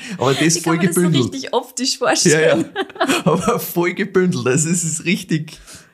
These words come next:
Speaker 2: Ah.
Speaker 1: Ja, und dann hast du ein bisschen waldige Würznoten drunter, nicht so intensiv.
Speaker 2: Mhm. Ich finde, das ist relativ satt da drunter. Es ist wie so ein, wie so ein, so eine Bodenauflage
Speaker 1: So, so, ja,
Speaker 2: fast.
Speaker 1: so, so ein Ground Layer halt so ein
Speaker 2: Ja,
Speaker 1: bisschen.
Speaker 2: genau.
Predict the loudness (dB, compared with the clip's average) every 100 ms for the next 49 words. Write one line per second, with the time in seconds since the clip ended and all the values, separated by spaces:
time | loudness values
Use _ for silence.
0 | -6 0 2 2 -4 -20 _ _ _ _
1 | _ -2 2 2 2 0 0 -2 0 0
2 | 0 0 -2 -4 -6 _ _ _ _ _
3 | _ -6 -2 0 0 0 0 -2 -2 -2
4 | -2 -2 -2 -2 -4 -2 -2 -2 -2 -2
5 | -2 -8 -10 0 2 2 -2 -2 -2 -2
6 | -6 -4 -4 -2 0 -2 -6 -12 _ _
7 | -8 -4 -2 -2 -4 -6 -6 -8 -4 -4
8 | -4 -10 -16 -10 -6 -4 -4 -6 -6 -4
9 | -2 -2 -4 -4 -8 -6 -6 -6 -6 -8
10 | -10 -10 -6 -2 0 0 0 0 -2 -2
11 | 0 2 2 0 -2 -2 -4 0 0 0
12 | -2 0 0 -2 0 2 2 2 2 2